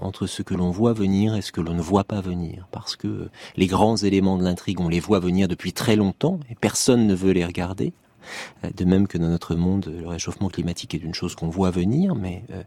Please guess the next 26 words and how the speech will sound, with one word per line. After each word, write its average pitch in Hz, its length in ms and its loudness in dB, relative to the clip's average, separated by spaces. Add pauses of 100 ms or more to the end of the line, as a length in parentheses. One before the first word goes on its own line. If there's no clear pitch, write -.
(400)
au-, - 60 -6
au-, - 360 -8
auquel - 260 0
on 85 80 -2
pense - 260 -6
trop - 140 -6
peu. - 180 2 (440)
Et - 40 -2
puis - 160 6
en 123 40 6
même 98 180 2
temps, 143 160 2
il 143 80 2
va 92 100 2
s'agir 110 480 -2
pour - 200 -4
la 92 120 0
série 107 300 -2
de 123 100 2
produire, 107 680 4 (120)
c'était - 360 2
encore 107 320 6
le 90 140 4
cas, 101 260 -4 (180)
euh, - 80 -10 (540)
euh, 87 340 2